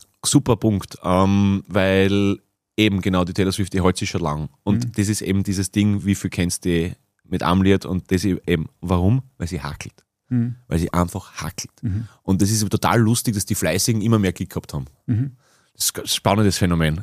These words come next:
Speaker 1: Äh, und, äh, zweiter Teil der Frage, selbstverständlich. Das, so, selbstverständlich hat man Angst. Ich glaub, du kennst es von dir selber, wenn man ein gewisses Niveau oder einen gewissen Lebensstandard erreicht hat,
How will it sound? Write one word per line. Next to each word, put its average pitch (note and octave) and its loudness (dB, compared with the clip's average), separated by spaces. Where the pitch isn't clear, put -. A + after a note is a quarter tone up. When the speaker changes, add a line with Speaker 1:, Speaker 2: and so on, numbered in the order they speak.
Speaker 1:
Äh, F2+ 4
und, G#2 2
äh, F#2+ 2
zweiter - 0
Teil A#2+ 2
der C3 -2
Frage, A#2+ -2
selbstverständlich. G2 0
Das, - -2
so, - -2
selbstverständlich A2+ 0
hat G2 -2
man F#2+ -6
Angst. E2+ -4
Ich G#2 -6
glaub, G2 -4
du G#2+ -6
kennst G#2 -2
es A2 -4
von G#2+ -4
dir G2 -4
selber, A2+ -2
wenn F#2+ 0
man G#2 -2
ein F#2+ -4
gewisses A2+ 0
Niveau G2+ 0
oder A#2+ 0
einen G2 -6
gewissen G#2+ -4
Lebensstandard G2 -2
erreicht F2 -6
hat, C3+ -6